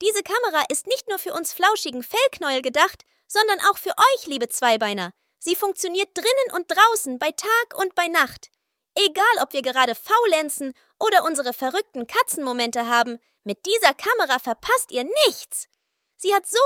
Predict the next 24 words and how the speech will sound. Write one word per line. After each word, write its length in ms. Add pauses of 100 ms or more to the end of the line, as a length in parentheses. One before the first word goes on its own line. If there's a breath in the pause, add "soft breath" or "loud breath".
viele 300
coole 360
Features, 500
dass 180
ihr 160
euch 140
fragen 400
werdet, 320
wie 80
ihr 160
je 380
ohne 300
sie 160
ausgekommen 600
seid. 300 (400)
Sie 120
erkennt 340
Bewegungen 600 (240 soft breath)
und 160
folgt 320
ihnen 240
sogar 320 (240)
in 120 (260)
Echtzeit. 560